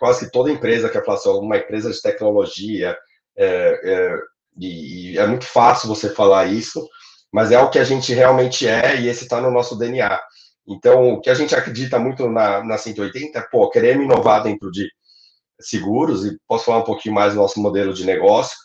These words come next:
mas é muito, assim, você não consegue inovar num setor que é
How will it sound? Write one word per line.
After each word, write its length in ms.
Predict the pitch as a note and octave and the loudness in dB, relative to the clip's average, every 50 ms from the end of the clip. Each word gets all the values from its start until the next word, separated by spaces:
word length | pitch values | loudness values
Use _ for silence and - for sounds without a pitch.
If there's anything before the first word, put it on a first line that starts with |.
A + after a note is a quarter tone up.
| _ _ _ _ _ _ - | _ _ _ _ _ _ -6
mas 180 | - A2+ A2+ B2 | -2 2 4 4
é 100 | A#2 A2+ | 4 4
muito, 520 | A2 A#2 C#3 D#3 D#3 D#3 D#3 D#3 D#3 D3 | 4 4 4 2 2 2 2 2 4 2
assim, 240 | C3 - - B2 G#2+ | 2 2 -2 -4 -4
você 220 | G2+ A#2 - C#3+ | -4 -4 -4 -2
não 120 | C#3 D3 D3 | -2 -2 0
consegue 440 | - D3 B2 - C#3 C3+ B2+ C#3+ | 0 0 0 0 -2 -6 -4 -2
inovar 500 | C3 B2+ B2 A2 F#2+ G#2 G#2+ G#2 G#2+ G#2+ | 0 2 2 2 4 4 2 4 4 2
num 100 | G2 G2+ | 2 0
setor 420 | G2 - G#2+ G2 - A2+ G#2 G2+ - | -4 -6 -8 -8 -6 -4 -4 -4 -4
que 100 | - G2+ | 0 0
é 200 | G2+ G2+ F#2 - | 2 2 0 -2